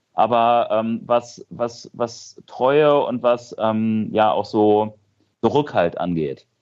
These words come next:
äh, die ich kenne. Und deswegen ist es wirklich ein sehr guter Freund geworden. Und deswegen bin ich auch irgendwie auch stolz, den Menschen Ansgar Brinkmann auch fotografisch noch zu,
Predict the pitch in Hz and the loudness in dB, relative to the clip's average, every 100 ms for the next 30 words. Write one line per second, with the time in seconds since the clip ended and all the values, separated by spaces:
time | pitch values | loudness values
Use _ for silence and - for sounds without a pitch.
0 | _ _ - 98 95 120 123 - 123 92 | _ _ 0 0 2 2 0 0 -2 0
1 | 73 82 - 101 107 107 120 113 110 113 | -4 -6 -2 0 0 2 2 4 2 -2
2 | - - 101 117 107 113 117 113 98 104 | -10 -10 -4 -4 0 0 0 -2 2 2
3 | 104 110 101 - 101 101 87 85 92 85 | 2 0 0 0 0 0 2 2 2 -2
4 | 98 113 104 104 104 - 101 - 107 104 | -2 0 2 0 0 0 0 0 -4 0
5 | 107 - - - 104 139 175 - _ _ | 0 0 -4 0 2 2 0 -10 _ _
6 | _ - 107 107 135 - 80 110 - 120 | _ 0 2 2 0 -2 -4 -4 -2 -2
7 | 110 117 107 117 117 104 - - 110 98 | 0 -2 0 0 0 -4 -6 -6 -4 0
8 | 101 117 120 98 - 87 - - | 2 2 -2 -6 -4 -6 -4 -10